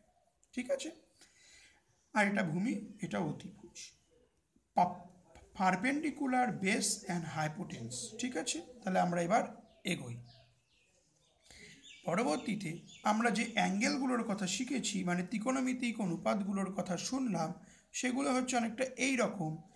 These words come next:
কি? sine theta is equal to লম্ব by,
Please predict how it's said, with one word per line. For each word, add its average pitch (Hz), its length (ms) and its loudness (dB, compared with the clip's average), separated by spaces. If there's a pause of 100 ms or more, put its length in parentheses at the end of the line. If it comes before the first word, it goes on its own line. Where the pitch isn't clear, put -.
(220)
কি? 254 420 0 (300)
sine 214 320 4
theta 254 580 4
is 170 220 0
equal 208 360 0
to 190 120 0
লম্ব 175 560 2
by, 208 200 4